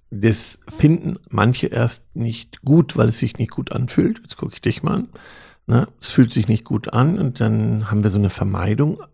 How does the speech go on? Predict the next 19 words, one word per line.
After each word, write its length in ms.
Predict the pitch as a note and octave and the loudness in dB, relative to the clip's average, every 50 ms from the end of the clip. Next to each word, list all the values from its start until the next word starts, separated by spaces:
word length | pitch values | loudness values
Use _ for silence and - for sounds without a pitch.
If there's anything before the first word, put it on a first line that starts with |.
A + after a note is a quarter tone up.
| _ | _
Als 180 | - - - - | -12 -10 -10 -10
Führungskraft 920 | - - D#3+ F3+ G3 G3+ E3+ - - - - - G2 G#2+ - - - _ _ _ _ _ _ _ _ _ - - | 0 2 4 6 6 6 4 4 0 -8 -8 -6 -4 -4 -4 -8 -12 _ _ _ _ _ _ _ _ _ -18 -6
brauchst 360 | - - A#2+ D#3+ E3+ - - | 0 2 2 2 2 0 -4
du 40 | - | -6
auch 120 | - - | -6 -6
den 280 | - - G2+ G2+ G#2 A2 | -4 -2 0 2 4 6
Mut 560 | B2+ C#3+ C#3+ B2 G#2+ A2 B2 B2+ - - - - | 6 6 4 4 4 2 2 0 -2 -4 -6 -6
und 100 | - A2 | -4 -2
das 140 | G#2+ - - | -2 -4 -2
Standing, 560 | - B2+ C3 C#3+ D3+ A#2 G#2+ G2+ A2 A#2 A2+ | 0 2 2 4 4 2 2 2 2 0 -2
jemanden 360 | - - A2 A2 A2+ A2 G#2+ | -2 -2 -2 0 0 0 0
dann 220 | A2+ A2 A2 A2 A2 | 0 0 0 0 -2
da 100 | A2+ A2+ | -2 0
rauszuschubsen. 880 | A#2 A#2 B2 - - - A#2 - - - - - - - G2+ E2+ G#2 A#2 | 0 0 -2 -2 -4 -6 -6 -6 -6 -8 -12 -12 -12 -12 -10 -10 -8 -8
Das 180 | A#2 G2 - | -8 -6 -4
heißt, 240 | G#2 G#2+ G#2+ - - - - - - - - - - - _ _ _ _ _ _ - | -4 -4 -4 -6 -10 -20 -20 -20 -20 -20 -20 -20 -20 -20 _ _ _ _ _ _ -4
in 120 | A2 G#2 G2+ | 2 4 6
dem 120 | B2+ D#3 | 6 8
Moment 520 | F3 D3+ A#2+ A#2 G#2+ - - - - - | 6 6 4 2 0 -2 -4 -6 -8 -14